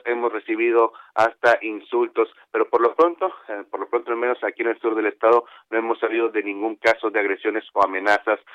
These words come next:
por este tipo de situaciones, por lo, eh, pero sí, ahí está, cuarenta y seis compañeros que de la entidad están protegidos por el temor a sus vidas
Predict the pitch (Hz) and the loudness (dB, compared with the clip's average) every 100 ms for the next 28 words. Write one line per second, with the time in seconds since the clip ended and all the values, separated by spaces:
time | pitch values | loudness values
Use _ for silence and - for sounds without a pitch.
0 | - - 104 104 104 107 - 107 95 98 | -14 -2 0 0 -6 -8 0 0 0 0
1 | 98 - 101 117 165 170 - 123 123 - | 0 0 -2 0 2 0 -2 -2 -2 -2
2 | - 107 - 120 113 180 - 117 120 135 | -4 -4 2 2 2 0 0 -2 2 2
3 | 156 - - _ 117 117 113 120 165 143 | 2 0 -20 _ 2 2 2 -4 -4 -6
4 | 135 117 120 131 135 135 - 113 104 104 | -8 0 0 2 2 0 0 -2 0 0
5 | 104 113 135 170 - - _ 107 - 127 | -2 2 4 4 0 -20 _ -10 0 2
6 | 135 131 117 - 107 135 135 135 135 _ | 2 0 -4 -2 -6 -6 0 2 0 _
7 | 120 127 120 107 104 123 117 107 98 117 | 2 2 2 -4 -4 -2 -2 -4 -6 -2
8 | 117 113 | 2 0